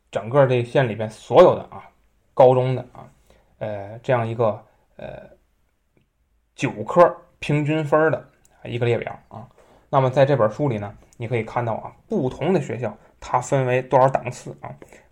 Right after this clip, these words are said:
比如说啊，像这个，像这个第六名的学校啊，高中啊，它招，招生呢就是四十七分儿，平均分儿四十七分儿就行。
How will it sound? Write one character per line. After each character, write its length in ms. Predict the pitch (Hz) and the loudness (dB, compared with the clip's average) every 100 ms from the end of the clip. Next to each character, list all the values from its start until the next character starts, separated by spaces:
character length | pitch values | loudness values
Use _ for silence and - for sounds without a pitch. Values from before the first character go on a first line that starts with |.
| _ | _
比 100 | 127 | 2
如 220 | 135 180 | 4 6
说 260 | 165 151 - | 6 4 2
啊， 180 | 120 - - _ _ - _ _ _ _ | -10 -10 -18 _ _ -20 _ _ _ _
像 340 | - - 143 135 | -4 4 6 6
这 120 | 131 | 4
个， 380 | 120 113 110 - _ _ 208 _ _ _ _ - - - - - - - _ _ _ _ _ | 4 2 0 -10 _ _ -20 _ _ _ _ -20 -20 -20 -20 -20 -20 -20 _ _ _ _ _
像 240 | _ 165 143 | _ 4 6
这 80 | 131 | 6
个 180 | 123 | 6
第 160 | 120 170 | 6 6
六 160 | 196 165 | 8 8
名 180 | 117 | 6
的 140 | 123 113 | 4 4
学 160 | - | 2
校 140 | 123 131 | 4 2
啊， 320 | - 113 107 _ _ _ _ _ _ _ _ _ | 2 -6 -8 _ _ _ _ _ _ _ _ _
高 180 | 139 135 | 10 10
中 180 | 139 - | 4 0
啊， 240 | 110 107 _ _ | -6 -6 _ _
它 240 | - 131 127 - - | 0 0 0 -12 -4
招， 160 | - 139 139 | 8 8 8
招 160 | - 143 | 10 10
生 220 | 143 143 | 8 0
呢 140 | - - | -2 -4
就 160 | 123 | -8
是 60 | 107 | -8
四 220 | - 135 | -6 -2
十 80 | 135 | -2
七 180 | - 196 | 0 -2
分 160 | - | -2
儿， 20 | - _ _ _ _ | -12 _ _ _ _
平 160 | 139 | 0
均 140 | 135 139 | 2 2
分 100 | 143 | 0
儿 60 | |
四 140 | 143 147 | 0 -2
十 80 | |
七 100 | 143 | 0
分 180 | 156 110 | -2 -4
儿 20 | |
就 60 | |
行。 80 | 110 | -8